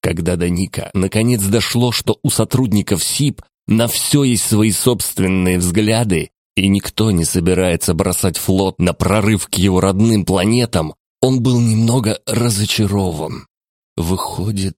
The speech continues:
я попаду домой не очень скоро, сэр?" — спросил он однажды майора Фонтена, который занимался с ним дольше других сотрудников. "Может так случиться, что вы вообще туда не попадете, Ник". "Что же мне тогда делать?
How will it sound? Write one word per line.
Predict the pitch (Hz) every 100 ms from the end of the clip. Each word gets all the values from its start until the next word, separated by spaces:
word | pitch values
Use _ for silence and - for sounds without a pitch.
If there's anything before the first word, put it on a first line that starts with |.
| _
я | 80 92
попаду | - 92 95 87 98
домой | 92 95 104 87
не | 92 95
очень | 98 98 104 104
скоро, | - - 131 113
сэр?" — | 82 - 107 90 -
спросил | - - 85 82 - 80 78
он | 82
однажды | 80 98 110 92 80 78 76
майора | 82 104 107 110
Фонтена, | 101 104 98 92 92 78 - - _
который | 101 - 87 85
занимался | 82 98 113 139 135 135
с | -
ним | 127 123
дольше | 123 127 110 120
других | 113 117 101 -
сотрудников. | 92 - 104 90 67 76 82 76 - _ _ _ _ _
"Может | 82 92 123 117 117
так | - 92 -
случиться, | 92 82 - 92 - 101 85 85
что | - - 78
вы | 95
вообще | 95 104 104 - 117 123
туда | 85 80 76
не | 76 73
попадете, | - 87 90 98 -
Ник". | 80 - - - _ _ _ -
"Что | - 117
же | 110
мне | 107 117
тогда | 110 101 107
делать? | 101 101 87 - -